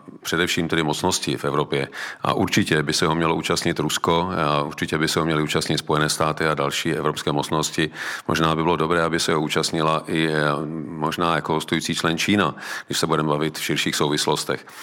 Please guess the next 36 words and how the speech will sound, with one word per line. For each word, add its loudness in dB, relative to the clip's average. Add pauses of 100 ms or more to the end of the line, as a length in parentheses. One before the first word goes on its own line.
(260)
A 2
já 2
jsem 2
nikdy 2
neřekl, 2
že 2
by 2
Česká 0
republika 0
neměla 2
na 2
uspořádání 0
summitu. 2
Nakonec, 0
eh, 2 (320)
předsednictví, 0
které, 0 (400)
eh, 0 (240)
jsme -2 (320)
jako 0
Česká 0
republika 0
vedli 0
v -12
uplynulém 0
půlroce, 0 (400)
ukázalo, 2
že 0
máme 2
na 2
to -2
uspořádat, 0
eh, 2 (440)
velká, 0
eh, -2
setkání -2